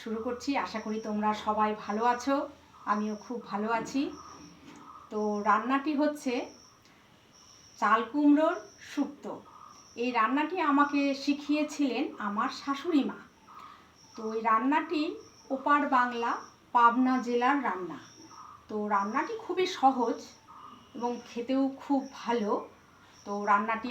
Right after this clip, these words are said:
আমি তোমাদের জন্য করছি, তো তোমরা অবশ্যই দেখো আমি রান্নাটি করছি। এবারে রান্নার উপকরণগুলি আমি তোমাদের দেখাচ্ছি। এটা ডুমো ডুমো করে কেটে রাখা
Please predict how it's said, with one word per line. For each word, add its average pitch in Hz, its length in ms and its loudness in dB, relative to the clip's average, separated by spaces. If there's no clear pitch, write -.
আমি 226 140 -6
তোমাদের 220 340 -4
জন্য 220 200 -6
করছি, 214 360 -8
তো 208 60 -10
তোমরা 214 240 0
অবশ্যই 233 500 -4
দেখো 202 320 -2
আমি 220 200 0
রান্নাটি 180 280 -10
করছি। 190 300 -10
এবারে 277 240 4
রান্নার 269 400 4
উপকরণগুলি 285 680 2
আমি 254 140 2
তোমাদের 233 360 -2
দেখাচ্ছি। 220 480 -4
এটা 269 200 0
ডুমো 262 240 6
ডুমো 311 260 4
করে 330 120 2
কেটে 277 240 2
রাখা 247 280 2